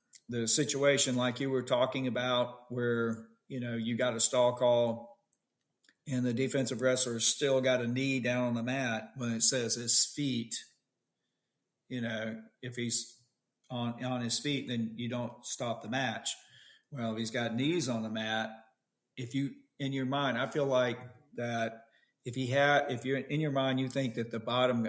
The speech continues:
wrestler has a possibility of scoring, even though he may have his knees on the mat,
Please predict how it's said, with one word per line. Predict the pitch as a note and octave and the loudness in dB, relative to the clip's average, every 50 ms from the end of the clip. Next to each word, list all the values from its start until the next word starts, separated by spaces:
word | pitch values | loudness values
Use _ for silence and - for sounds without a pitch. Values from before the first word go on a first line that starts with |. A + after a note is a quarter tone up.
| A2 - | -4 -4
wrestler | A#2 A#2+ B2+ B2 B2 - B2+ B2 A#2 A2+ A2+ A2+ A2 A#2 A#2+ | -2 0 0 2 2 0 0 0 -2 -2 -2 -2 -4 -6 -6
has | - C3+ C3+ C#3+ D3 D3 C3 C3+ | -4 -2 0 2 2 2 0 0
a | |
possibility | A#2 - B2+ B2 A#2+ A#2+ - A#2+ G#2+ A#2+ A#2+ A#2+ A#2+ A#2 A2+ A2 | -2 -2 -2 0 0 0 0 0 -2 -4 -2 -2 -2 -2 -2 -2
of | A2 A2 | -2 0
scoring, | - - - D#3 D#3+ D#3+ C#3+ B2+ A#2+ A#2+ A2+ A2+ A2 | -2 -2 0 0 0 0 2 2 0 0 -2 -2 -2
even | C#3 C#3+ C#3 C3 | -2 0 0 0
though | C3 B2+ B2 | 0 0 2
he | B2 A#2+ | 2 2
may | A#2+ A#2 A#2 | 0 0 0
have | A#2 A#2 A#2 A2+ A2+ | 0 -2 -2 -2 -2
his | A2 - B2 | -4 -4 -2
knees | A#2+ A#2 A2+ A2 G#2+ | -2 -2 -2 -2 -4
on | A2+ A2 G#2+ | -6 -6 -6
the | G#2+ | -6
mat, | G#2 G#2+ A2 G#2 G#2 G2 | -8 -8 -8 -8 -8 -10